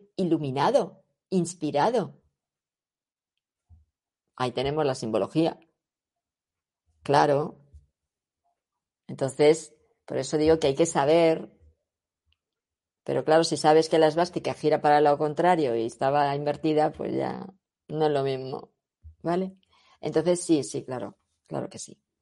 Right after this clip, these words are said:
Marce, ¿que si hago talleres de péndulos? No.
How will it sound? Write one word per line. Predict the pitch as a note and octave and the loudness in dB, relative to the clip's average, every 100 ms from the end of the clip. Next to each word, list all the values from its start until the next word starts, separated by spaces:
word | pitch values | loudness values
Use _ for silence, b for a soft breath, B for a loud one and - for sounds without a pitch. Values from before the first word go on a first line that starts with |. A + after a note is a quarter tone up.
| _ _ _ _ _ _ _ _ _ _ _ _ _ _ - b b b b b b b b - | _ _ _ _ _ _ _ _ _ _ _ _ _ _ -20 b b b b b b b b 4
Marce, | F#3 F#3 F#3+ E3 C#3+ | 8 8 8 6 6
¿que | D#3+ | 4
si | - | 6
hago | G3 A3+ | 8 8
talleres | A3+ A3 A3 G#3+ | 8 10 8 8
de | G#3 | 4
péndulos? | G#3+ A3+ A3 G3 F3 E3 | 6 6 6 2 0 -2
No. | D3 C3+ | -4 -6